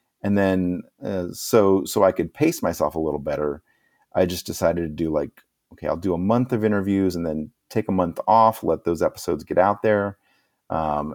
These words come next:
and then I'll do, you know, another month of interviews and sort of same thing,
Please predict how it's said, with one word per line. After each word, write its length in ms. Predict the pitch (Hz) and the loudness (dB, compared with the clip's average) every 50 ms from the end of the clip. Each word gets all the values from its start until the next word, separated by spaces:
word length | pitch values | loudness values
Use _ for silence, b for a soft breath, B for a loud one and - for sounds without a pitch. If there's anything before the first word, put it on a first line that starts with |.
| - - | -8 -8
and 160 | 87 82 80 | -8 -6 -6
then 100 | 80 78 | -6 -6
I'll 220 | 73 71 73 71 _ _ - | -6 -6 -8 -10 _ _ -6
do, 340 | - 82 78 73 71 71 71 _ - - _ - | -4 -2 -2 -2 -4 -6 -10 _ -20 -20 _ -10
you 60 | 85 | -8
know, 140 | 78 73 73 | -8 -6 -6
another 220 | 73 71 69 69 | -6 -6 -6 -6
month 200 | 69 69 69 67 | -6 -8 -8 -8
of 120 | 76 82 107 | -4 -2 0
interviews 420 | 113 110 95 95 90 85 80 76 | 2 2 2 2 2 0 0 -2
and 160 | 76 71 73 | -6 -10 -8
sort 160 | - - 87 80 | -6 -4 -4 -4
of 80 | 80 | -4
same 240 | - - - 135 120 | -2 0 0 0 0
thing, 380 | - - 98 - 92 - 90 | 2 2 0 2 0 -2 -6